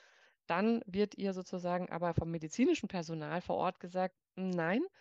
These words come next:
äh, es ist nicht ganz so, weil die Herztöne sind nicht mehr ganz stabil oder, oder, ja.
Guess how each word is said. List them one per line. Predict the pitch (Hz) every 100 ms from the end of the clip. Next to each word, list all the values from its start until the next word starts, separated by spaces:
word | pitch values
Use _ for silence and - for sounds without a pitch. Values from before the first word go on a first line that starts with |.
| - - _ -
äh, | 208 -
es | - 196
ist | 220
nicht | 233 -
ganz | 180 240 -
so, | 269
weil | 233 214
die | 190
Herztöne | 190 - 196 180
sind | 160 160
nicht | 156
mehr | 165
ganz | 151 147 -
stabil | 151 147 135 -
oder, | 165 165 151
oder, | 139 135 127
ja. | 139